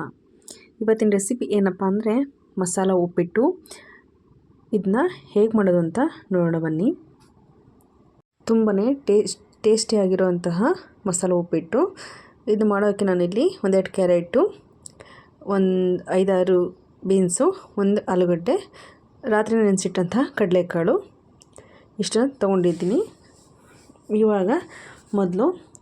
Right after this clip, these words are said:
ತರಕಾರಿನೆಲ್ಲ ಕಟ್ ಮಾಡ್ಕೊಳ್ಳೋಣ. ನಾನು ಈ ಥರ ಒಂದು ಪಾತ್ರೆಯಲ್ಲಿ ನೀರಿಟ್ಬಿಟ್ಟು ತರಕಾರಿ ಎಲ್ಲ ಚೆನ್ನಾಗಿ ತೊಳ್ಕೊಂಡು ಕಟ್ ಮಾಡಿ ಇಟ್ಕೊಳ್ತಾ ಇದ್ದೀನಿ.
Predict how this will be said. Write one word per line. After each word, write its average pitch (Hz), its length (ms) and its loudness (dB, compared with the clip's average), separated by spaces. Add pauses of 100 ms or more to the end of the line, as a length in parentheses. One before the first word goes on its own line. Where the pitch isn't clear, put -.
ತರಕಾರಿನೆಲ್ಲ 196 560 2 (380)
ಕಟ್ 185 160 -4
ಮಾಡ್ಕೊಳ್ಳೋಣ. 175 420 -2 (1600)
ನಾನು 190 200 -2
ಈ - 40 -10
ಥರ 196 200 -6
ಒಂದು 185 120 -2 (220)
ಪಾತ್ರೆಯಲ್ಲಿ 190 420 0
ನೀರಿಟ್ಬಿಟ್ಟು 185 500 0 (760)
ತರಕಾರಿ 196 300 0
ಎಲ್ಲ 196 140 0
ಚೆನ್ನಾಗಿ 185 220 0
ತೊಳ್ಕೊಂಡು 175 420 -2 (560)
ಕಟ್ 175 200 -6
ಮಾಡಿ 180 140 0
ಇಟ್ಕೊಳ್ತಾ 170 360 -2
ಇದ್ದೀನಿ. 160 240 0